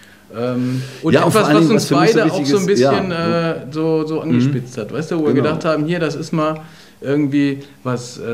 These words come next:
Speaker 1: vielleicht was Neues oder ein bisschen frischer oder wo man denkt, so
Speaker 2: Ja.
Speaker 1: hier, da kommt mal wieder was,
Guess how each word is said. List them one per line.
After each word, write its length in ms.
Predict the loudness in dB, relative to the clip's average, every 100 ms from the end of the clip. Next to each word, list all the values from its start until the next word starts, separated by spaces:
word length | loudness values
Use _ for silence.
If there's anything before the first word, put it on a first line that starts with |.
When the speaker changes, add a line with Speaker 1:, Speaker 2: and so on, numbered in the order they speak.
| -6 -10 -14 -8
Speaker 1:
vielleicht 260 | -8 -8
was 100 | -8
Neues 440 | -4 -2 -2 -2 -2
oder 120 | -4
ein 60 | -4
bisschen 220 | -4 -6
frischer 580 | -6 -8 -4 -2 -2 -2
oder 240 | -2 -2
wo 120 | -2
man 160 | -2 0
denkt, 180 | -2 -2
so 100 | 2
Speaker 2:
Ja. 120 | 2
Speaker 1:
hier, 80 | 2
da 100 | 0
kommt 240 | -2 -4
mal 160 | -4 -2
wieder 220 | -2 0
was, 320 | 0 -2 -8